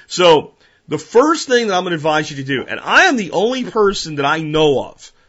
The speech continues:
so far, and I'm not saying I'm the only person doing it, but I'm the only person that I know of that teaches this component, is the very first thing you do in your food storage. And that is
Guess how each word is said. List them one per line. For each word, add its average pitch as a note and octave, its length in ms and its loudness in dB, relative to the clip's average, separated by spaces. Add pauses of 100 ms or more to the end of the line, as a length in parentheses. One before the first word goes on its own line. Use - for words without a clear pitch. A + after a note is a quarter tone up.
so D3 300 -2
far, D#3 400 -2
and A2+ 100 -10
I'm B2+ 80 -4
not D3 160 -2
saying E3+ 260 -2
I'm F3 100 -2
the F3 80 -4
only F3+ 160 -4
person F3+ 300 -8
doing F3 200 -2
it, B2 80 -8
but A#2+ 80 -12
I'm D#3 140 -4
the G#3+ 80 -4
only G#3 180 -4
person E3 500 -8 (280)
that C3+ 100 -8
I D#3+ 180 0
know E3 320 0
of B2+ 120 -10
that - 140 -12
teaches G3 720 -10
this D3+ 600 -8 (240)
component, D3 560 -4
is C3 140 -6
the C3 120 -6
very G#3+ 720 -2 (340)
first A3 440 2
thing G#3+ 280 0
you F#3 160 -8
do F#3 200 -6
in F3 80 -4
your D#3+ 120 -4
food F#3 260 -8
storage. - 460 -10 (2250)
And D3+ 220 -4
that G#3+ 200 2
is G#3+ 360 2